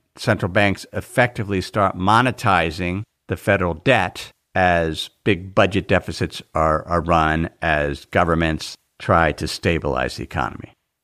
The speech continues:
One crisis to the next leads to higher and higher inflation. We need real assets, productive assets,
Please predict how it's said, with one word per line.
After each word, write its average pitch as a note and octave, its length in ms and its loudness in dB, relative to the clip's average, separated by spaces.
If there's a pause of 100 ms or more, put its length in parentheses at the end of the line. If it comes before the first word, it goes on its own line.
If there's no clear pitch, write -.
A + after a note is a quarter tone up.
(160)
One D3 200 4
crisis C#3 500 0
to A#2 60 -6
the G#2 120 2
next A2+ 440 0
leads F#2+ 320 0
to F#2 100 -4
higher F#2+ 420 2
and D#2 200 -6
higher D#2+ 180 0
inflation. E2 600 -4
We A2 160 2
need G2 400 0
real G#2+ 400 2
assets, E2 600 0 (240)
productive G2 500 -2
assets, D#2+ 500 0